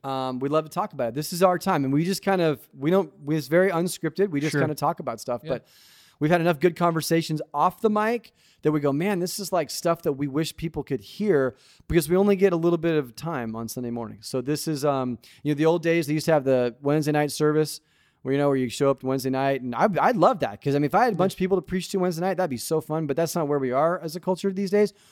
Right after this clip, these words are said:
Speaker 1: So this is kinda like your Wednesday night service.
Speaker 2: Yeah. So keep tuning in. We're real excited to
Speaker 1: Yep.
Speaker 2: offer it. We think there's a lot of value. We love you guys.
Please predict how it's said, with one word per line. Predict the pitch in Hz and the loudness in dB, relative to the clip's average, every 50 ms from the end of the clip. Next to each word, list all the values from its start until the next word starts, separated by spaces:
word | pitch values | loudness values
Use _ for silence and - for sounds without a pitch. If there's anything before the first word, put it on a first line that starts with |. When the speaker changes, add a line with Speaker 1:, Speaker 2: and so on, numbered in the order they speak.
| _ _ _ | _ _ _
Speaker 1:
So | - - 139 | -4 -2 0
this | 151 165 - | 0 -2 -2
is | 180 160 | -4 -6
kinda | - - 165 147 | -4 -2 -2 0
like | 147 151 147 | -2 -2 -4
your | - 147 | -4 -4
Wednesday | 135 139 147 143 147 | -2 -2 -4 -4 -4
night | 143 147 147 151 135 _ _ _ | -4 -4 -4 -6 -8 _ _ _
service. | - - 202 190 135 - - - - _ _ - | -10 -8 -8 -8 -10 -12 -20 -20 -20 _ _ -6
Speaker 2:
Yeah. | 147 175 202 147 - _ _ | -4 -4 -4 -4 -10 _ _
So | _ - - 143 | _ -12 -10 -10
keep | 127 - - 202 165 - | -8 -6 -6 -6 -6 -4
tuning | - 202 202 190 190 185 | -2 -2 0 0 0 0
in. | 185 185 185 185 185 - _ _ _ _ _ - | 0 0 0 0 -4 -6 _ _ _ _ _ -6
We're | 139 135 | -4 -2
real | 139 165 180 | 0 0 0
excited | 180 165 - - 180 175 180 185 170 | 0 -2 -2 -4 -2 -2 -2 -2 -2
to | 170 | -2
Speaker 1:
Yep. | 160 165 | 0 0
Speaker 2:
offer | 165 160 - - 170 | 0 0 0 -2 -2
it. | 170 151 | -2 -2
We | 151 143 | -4 -6
think | - 165 151 143 | -6 -6 -6 -4
there's | 156 143 143 | -6 -6 -4
a | 147 | -4
lot | 151 151 | -2 -2
of | 151 135 | -2 -2
value. | 139 147 147 147 147 143 143 143 143 139 _ _ _ _ _ _ | -2 -2 0 0 0 0 0 0 -2 -4 _ _ _ _ _ _
We | - 135 | -6 -2
love | 131 139 151 156 147 | 0 2 2 2 0
you | 151 | 0
guys. | 143 156 147 143 139 135 135 139 131 - - | 2 2 4 4 4 4 2 0 -2 -6 -10